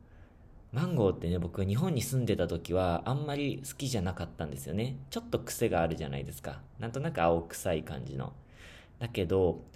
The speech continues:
パプアニューギニアに協力隊で行っていた時に、時期になると、ほんと、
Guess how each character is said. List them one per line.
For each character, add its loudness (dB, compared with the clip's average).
パ -2
プ 2
ア 4
ニ 2
ュ 2
ー 0
ギ 0
ニ -2
ア 0
に -2
協 4
力 0
隊 2
で 2
行 2
っ -12
て -4
い 0
た 2
時 -4
に、 -2
時 2
期 -2
に 4
な 2
る 0
と、 2
ほ -4
ん -2
と、 2